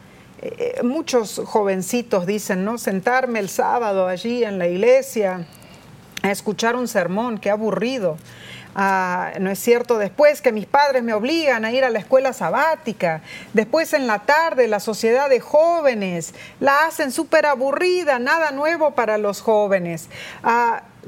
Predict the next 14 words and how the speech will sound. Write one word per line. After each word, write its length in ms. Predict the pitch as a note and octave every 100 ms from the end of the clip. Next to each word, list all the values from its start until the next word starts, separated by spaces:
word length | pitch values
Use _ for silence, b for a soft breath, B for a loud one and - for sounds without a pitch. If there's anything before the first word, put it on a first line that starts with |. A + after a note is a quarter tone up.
| - -
¿cómo 300 | D#4+ F#4+ G4
podemos 680 | G4 A3 G#3 B3 A3+ G3
en 160 | G3+ F3
realidad 720 | F#3+ F#3 D#3+ E3 G#3 F3+ E3+ B B B - - -
enseñar 960 | A#3 A#3 A3 A#3 G#3+ G3+ A3+ D4 D4+ A3+
a 100 | G3
nuestros 540 | F#3 F#3 - G3 F3+
jóvenes, 560 | - G3 F#3 F3+ F3 F#3
a 60 |
nuestros 580 | F3+ F#3 F#3 F#3+ F3 -
hijos, 440 | A3+ A3+ - F3+
a 60 | F#3
nuestros 420 | F3+ F#3 F#3 F3
niños 720 | F#3+ G3+ A#3+ A#3 G3 E3 -